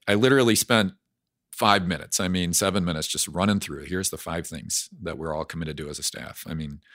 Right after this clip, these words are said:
it's just part of our language. It has to become part of your language if you want it to be a culture setting, uh, language for you.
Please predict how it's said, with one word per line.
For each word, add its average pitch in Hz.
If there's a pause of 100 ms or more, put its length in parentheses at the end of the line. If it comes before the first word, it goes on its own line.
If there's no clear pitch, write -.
(260)
it's 117
just -
part 113
of 104
our 95
language. 90
It 104
has 110
to -
become 90
part 85
of 82
your 78
language 76 (240)
if -
you 90
want 82
it 73
to -
be 80
a -
culture 82 (680)
setting, 80 (540)
uh, 80
language 78
for -
you. -